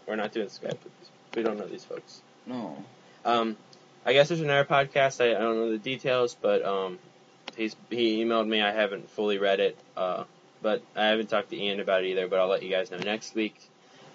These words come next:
Speaker 1: Um, let's see.
Speaker 2: Huh?
Speaker 1: Email us. This would be the end of the prototype, and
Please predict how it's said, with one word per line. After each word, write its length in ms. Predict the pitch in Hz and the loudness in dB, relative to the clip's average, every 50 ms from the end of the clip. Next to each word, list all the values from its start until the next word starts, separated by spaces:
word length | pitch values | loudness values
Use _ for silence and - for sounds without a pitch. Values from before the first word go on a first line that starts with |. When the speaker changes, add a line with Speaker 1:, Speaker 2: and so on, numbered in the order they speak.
| - - | -14 -8
Speaker 1:
Um, 500 | 98 98 98 98 98 95 95 95 90 87 - - - _ _ - - - - - | -4 -2 -2 0 0 -2 -4 -6 -10 -14 -18 -20 -20 _ _ -20 -20 -20 -10 -8
let's 160 | 101 98 - | -8 -8 -6
see. 360 | - - 98 95 90 87 85 82 - - - - - - - | -8 -6 -4 -4 -4 -4 -4 -8 -14 -20 -20 -20 -20 -18 -14
Speaker 2:
Huh? 220 | 92 82 85 98 117 147 151 - - - - - - | -12 -10 -10 -10 -12 -12 -14 -16 -20 -20 -20 -8 -4
Speaker 1:
Email 240 | 110 113 110 110 110 | -2 0 0 2 4
us. 480 | 110 110 107 - - - - - - - - - - - - | 4 4 4 2 -2 -8 -14 -16 -18 -20 -20 -20 -20 -10 -8
This 160 | 107 - - - | -8 -8 -8 -6
would 80 | 104 | 0
be 80 | 113 113 | 0 2
the 100 | 104 104 | 2 2
end 140 | 101 98 98 | 0 0 -2
of 60 | 92 | -2
the 60 | 90 | -4
prototype, 540 | 87 - 98 92 92 90 - 92 90 87 - 87 | -4 -2 0 0 0 0 -2 -4 -4 -4 -6 -8
and 180 | 87 87 82 | -10 -10 -10